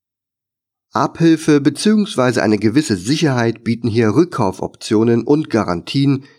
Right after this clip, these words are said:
diverser Peer-to-Peer-Plattformen und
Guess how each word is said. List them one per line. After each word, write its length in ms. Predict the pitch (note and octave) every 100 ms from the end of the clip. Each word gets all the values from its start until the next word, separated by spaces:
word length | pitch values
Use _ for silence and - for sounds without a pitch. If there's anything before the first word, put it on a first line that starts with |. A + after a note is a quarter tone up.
| -
diverser 560 | G#2+ F2+ A#2 C3+ C3 A#2+
Peer-to-Peer-Plattformen 1400 | B2 A#2 F#2+ - A2 G#2+ G2 D#2+ - - - - C#3+ _ _ _ -
und 340 | A#2 C#3+